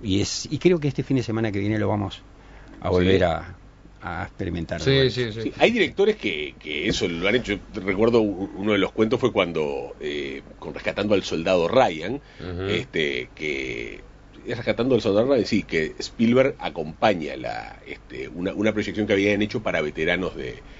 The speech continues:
Speaker 2: de guerra. Entró al final, o sea, vio la película con ellos, quería ver las reacciones para, y cuando sí salían, este, él, él se presentó y para quien era, alguno lo saludó. Y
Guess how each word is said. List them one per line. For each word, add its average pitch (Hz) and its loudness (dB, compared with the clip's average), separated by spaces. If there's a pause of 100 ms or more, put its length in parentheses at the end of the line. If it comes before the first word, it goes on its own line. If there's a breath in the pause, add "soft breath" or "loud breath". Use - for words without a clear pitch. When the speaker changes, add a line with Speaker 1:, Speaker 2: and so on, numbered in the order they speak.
(380 loud breath)
Speaker 2:
de 90 2
guerra. 95 2 (240)
Entró 92 2
al 82 -2
final, 127 4 (100)
o - -20
sea, - -8 (100)
vio 92 -2
la 95 2
película 92 2
con 135 6
ellos, 147 0
quería 90 0
ver 95 0
las 107 2
reacciones 123 2
para, - -6 (600 loud breath)
y 90 -2 (160)
cuando 92 2 (100)
sí 143 2
salían, 131 4 (140)
este, 67 -4 (180)
él, 65 -14 (200)
él 78 -14
se - -4
presentó 131 2
y 107 0
para 50 -14 (240)
quien 87 -4
era, 107 4
alguno 87 -4
lo 92 -4
saludó. 104 -2 (500 loud breath)
Y 87 -4